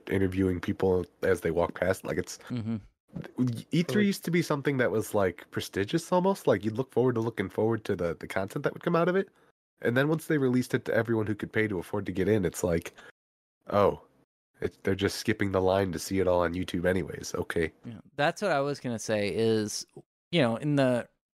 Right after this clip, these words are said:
Speaker 2: two, er, early two thousands to, you know, early twenty tens, it was a journalist event. So you had to be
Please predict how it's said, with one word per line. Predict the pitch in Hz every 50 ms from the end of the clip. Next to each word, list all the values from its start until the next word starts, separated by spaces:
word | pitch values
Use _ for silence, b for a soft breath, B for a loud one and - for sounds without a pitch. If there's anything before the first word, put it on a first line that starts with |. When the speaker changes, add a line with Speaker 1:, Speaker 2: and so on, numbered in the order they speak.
| _ _
Speaker 2:
two, | - - 202 165 - 165
er, | 151 156 - -
early | 180 180 185 196 190 175
two | - 196
thousands | 190 180 180 160 175 185 170 - - 143 131 - _ _ _ _ - - - - 147 127 - _ _ -
to, | - 160 151 151 147 143 139 131 123 123 - _ _ -
you | 139 123
know, | 120 -
early | 143 143 147 147 151 139
twenty | - - - 160 156 147 139 123
tens, | - - 185 196 147 101 101 117 - - - b b b b b b b b b b _
it | 139 135 131
was | 139 139 135 131 123 - 135 -
a | 135 131 123 127 123 120 117 113 107 107 - _ _ 135
journalist | 117 135 156 160 160 151 135 127 110 - -
event. | 120 101 101 90 - - _ _ _ _ _ _ _ _ _ _ _ _ _ _ _ _ _ _ _ _ _
So | - - 135 123
you | 120 117 123 139 143
had | 131 139 147 139 123 135
to | 139
be | 123 120 135 131 131 127 123 120 117 104